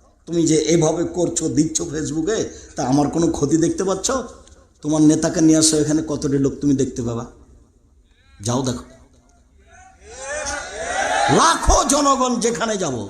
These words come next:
তুমি এই সম্মান কি দিয়ে ধরে রাখবা? এটা ধরে রাখতে হলে কিছু করতে চাইলে উপরে বলতে হবে।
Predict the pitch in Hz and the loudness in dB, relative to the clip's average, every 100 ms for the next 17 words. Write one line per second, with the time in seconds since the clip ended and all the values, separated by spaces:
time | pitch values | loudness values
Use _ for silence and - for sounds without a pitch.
0 | - - 170 170 165 - - 165 - 165 | -14 -10 -2 -2 -4 -14 -4 2 4 4
1 | 165 165 156 226 196 165 139 139 123 104 | 0 0 0 0 0 0 0 -2 -4 -6
2 | 95 98 - - - 139 135 123 123 135 | -8 -12 -18 -20 -12 -6 -4 -2 -2 -2
3 | 139 - 147 147 147 135 131 - 139 147 | -2 -4 -4 -2 -4 -2 -2 -2 -8 -6
4 | 131 135 135 131 151 135 110 95 - - | -4 -4 -4 -2 0 0 -2 -6 -12 -16